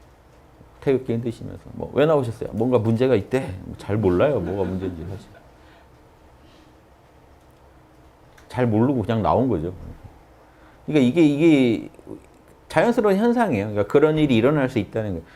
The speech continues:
우리도, 우리도 잠깐 정신 안 차리면 우리도 어, 누군가의 또 빠가 돼서 그렇게 움직이고 있을 수 있습니다. 그래서 나부터 정신 차리고, 국민들이 주권자가 아니라 노예 마인드가 돼 있으면요,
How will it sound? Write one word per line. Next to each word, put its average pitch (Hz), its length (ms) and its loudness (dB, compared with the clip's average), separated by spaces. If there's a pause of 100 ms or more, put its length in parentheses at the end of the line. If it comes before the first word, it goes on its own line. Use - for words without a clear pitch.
(180)
우리도, 208 720 4
우리도 175 680 2 (340)
잠깐 147 400 0
정신 131 340 4
안 101 160 2
차리면 113 540 0 (380)
우리도 151 440 4 (400)
어, 131 160 0
누군가의 147 580 2
또 143 160 0
빠가 165 300 0
돼서 101 260 -2
그렇게 90 260 -4
움직이고 98 520 0
있을 80 180 -8
수 - 160 -8
있습니다. 78 400 -10 (420)
그래서 107 280 0 (220)
나부터 92 680 -4
정신 92 340 -4
차리고, 92 560 -2 (440)
국민들이 104 760 0
주권자가 117 760 2
아니라 87 400 2
노예 104 320 4
마인드가 90 640 0
돼 80 120 -4
있으면요, 78 680 -6